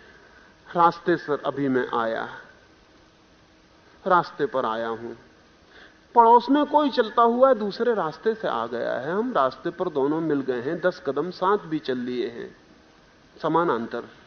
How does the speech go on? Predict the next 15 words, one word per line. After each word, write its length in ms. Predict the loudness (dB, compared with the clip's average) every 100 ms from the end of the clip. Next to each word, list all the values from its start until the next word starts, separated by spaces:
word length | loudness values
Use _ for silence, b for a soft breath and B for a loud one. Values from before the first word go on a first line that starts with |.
| _ _ _ _ _ _ b b -8
फिर 100 | -4
वो 160 | -2 -2
अपने 260 | -2 -4 -4
रास्ते 380 | -6 -10 -12
विदा 240 | -10 -8 -8
हो 200 | -6 -8
गया 220 | -8 -8
है, 80 | -8
मैं 140 | -8
अपने 260 | -8 -8 -8
रास्ते 380 | -8 -12 -14 -12
विदा 220 | -10 -10
हो 220 | -10 -10
गया 140 | -10 -10
हूं। 220 | -12 -18